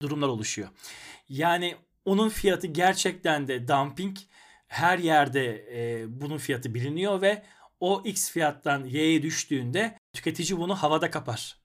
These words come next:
diyebileceğimiz ambiyanslar oldukça mevcut.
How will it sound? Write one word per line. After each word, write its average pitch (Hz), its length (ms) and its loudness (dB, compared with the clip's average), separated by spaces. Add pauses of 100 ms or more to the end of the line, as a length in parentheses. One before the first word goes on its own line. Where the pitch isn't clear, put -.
diyebileceğimiz 131 840 -2 (320)
ambiyanslar 156 800 0 (340)
oldukça 190 420 2
mevcut. 147 460 -2